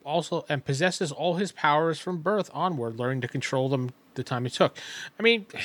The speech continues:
<sighs> maturity, gain the powers sometime after reaching adulthood. Uh, these are things that you should be able to,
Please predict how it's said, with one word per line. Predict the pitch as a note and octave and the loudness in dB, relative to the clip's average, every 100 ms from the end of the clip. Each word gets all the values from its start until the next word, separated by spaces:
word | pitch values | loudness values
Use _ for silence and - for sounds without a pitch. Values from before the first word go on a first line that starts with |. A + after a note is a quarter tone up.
| - | -8
<sighs> | - - - | -10 -12 -4
maturity, | F3 C#3+ - A3+ A3 A3 F#3+ | -4 -2 0 4 4 2 0
gain | F#3+ F#3+ | 2 2
the | F3 | 2
powers | F#3 F#3+ F3 | 4 4 2
sometime | F#3 E3 E3+ E3 | -2 -2 -2 0
after | C#3+ - D3 | -4 -2 -2
reaching | C#3 D3 D3 | 0 -2 -2
adulthood. | C3+ C3 D#3 D3+ E3 D3 - - - - | 0 4 2 4 2 2 -2 -16 -16 -2
Uh, | F#3+ | 0
these | F#3 C4 C#4+ C4+ | 4 4 4 0
are | G#3+ | 0
things | B3 A3 | 2 2
that | F#3+ E3 | 0 0
you | F#3+ | -2
should | - D#3+ | -2 0
be | D3 D3+ | 4 4
able | D3 C#3+ | 2 -2
to, | - C#3+ C3+ C3 B2+ B2 | -2 0 0 0 0 -4